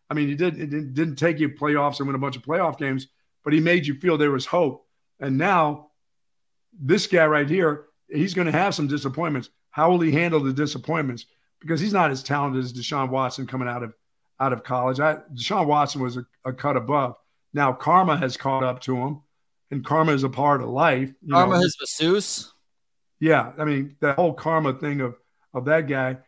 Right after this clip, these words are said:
Speaker 1: people, people tend to think, "Oh, he's going to be the Deshaun Watson that he was before." I don't know. I s-, I believe in a little bit of,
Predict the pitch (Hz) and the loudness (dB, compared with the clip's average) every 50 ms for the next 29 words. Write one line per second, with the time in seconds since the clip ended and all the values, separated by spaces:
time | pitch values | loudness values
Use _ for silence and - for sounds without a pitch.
0 | _ _ _ - 202 190 170 160 160 - _ - 180 180 170 156 - 160 160 151 | _ _ _ -4 -2 0 0 -2 -4 -6 _ -2 -2 0 -2 -2 -2 -2 0 0
1 | 143 139 160 151 147 147 147 - _ _ _ _ 147 143 131 147 175 147 147 156 | -2 -2 -2 -4 -4 -4 -6 -12 _ _ _ _ 0 2 2 2 0 0 -2 -2
2 | 151 139 131 131 131 131 131 135 139 131 131 123 120 - - 165 151 151 135 135 | -2 -2 0 -2 -2 -4 -4 -4 -8 -8 -6 -6 -8 -6 -6 -6 -6 -4 -4 -4
3 | 139 139 131 131 - 131 127 123 120 120 123 131 131 123 113 120 117 123 - - | -4 -4 -4 -6 -6 -6 -6 -6 -6 -4 -2 -2 -2 -2 -4 -8 -14 -14 -8 -4
4 | 135 131 120 117 - _ _ _ _ _ _ _ _ - 156 170 165 151 139 135 | -4 -2 -4 -4 -8 _ _ _ _ _ _ _ _ 0 2 4 4 4 2 0
5 | 135 135 131 113 120 - _ 151 165 170 165 - - 156 160 165 156 151 151 151 | 0 0 -2 -4 -6 -8 _ 2 2 2 2 0 -2 -2 -2 0 0 2 2 2
6 | 143 131 135 131 127 135 135 131 131 131 127 123 117 | 2 2 0 -2 0 -2 -2 0 -2 -2 -4 -4 -8